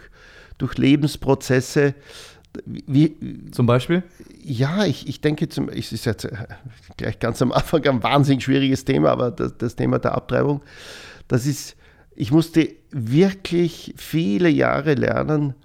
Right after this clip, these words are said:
Speaker 1: wie elementar unsere Botschaft der Vergebung ist, weil gerade wir uns sonst, äh, Schuld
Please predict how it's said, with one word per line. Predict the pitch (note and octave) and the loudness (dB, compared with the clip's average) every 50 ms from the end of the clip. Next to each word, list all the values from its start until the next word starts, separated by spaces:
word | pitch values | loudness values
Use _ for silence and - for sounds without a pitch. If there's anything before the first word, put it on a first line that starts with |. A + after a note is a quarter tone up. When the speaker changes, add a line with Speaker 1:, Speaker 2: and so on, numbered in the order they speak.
| _ _ _ _ _ _ _ _ _ _ | _ _ _ _ _ _ _ _ _ _
Speaker 1:
wie | A#2 B2+ D3+ D3+ - - | 0 0 0 0 2 4
elementar | D#3 F3 E3+ F#3+ F#3 E3+ D#3 D#3 C#3+ C3+ B2 - A#2 A#2+ C3 D3+ D3 - | 4 6 6 6 6 6 6 6 4 4 4 2 2 4 4 4 2 2
unsere | C3+ - - C#3+ B2 | 0 0 0 0 0
Botschaft | - C3 C#3 C3+ - D3+ B2+ - - | 0 0 -2 0 0 -2 -2 -2 -4
der | B2+ - | -6 -4
Vergebung | - A#2 - - A#2+ B2+ C3+ D3 C#3+ - | -4 -6 -6 -6 -6 -4 -4 -4 -6 -4
ist, | - C3 C3+ - - - - _ _ _ _ - - - - _ - - | -4 -6 -6 -6 -8 -16 -20 _ _ _ _ -20 -20 -20 -20 _ -20 -4
weil | - C3 C3+ C3+ B2+ | 0 2 2 2 2
gerade | - - C#3+ C3 - C3 B2+ C#3+ E3 F#3 E3+ F#3 D3 B2 | 2 2 2 2 4 2 4 4 4 4 4 2 2 2
wir | B2+ D#3 E3 - | 2 2 2 2
uns | D3 C3+ - - | 2 0 0 0
sonst, | - D3 D3+ D3+ D3 - - - - | 2 2 2 2 0 -6 -12 -14 -14
äh, | - - - - G#2+ F#2 C2+ A1+ - - - - - - - - - - - - - - | -14 -14 -16 -16 -16 -14 -14 -16 -16 -16 -18 -18 -18 -16 -16 -18 -18 -18 -20 -20 -20 -16
Schuld | E3 - - - C3+ C#3 D#3 F3 G3 G3 | -16 -14 -8 -4 0 2 4 4 4 2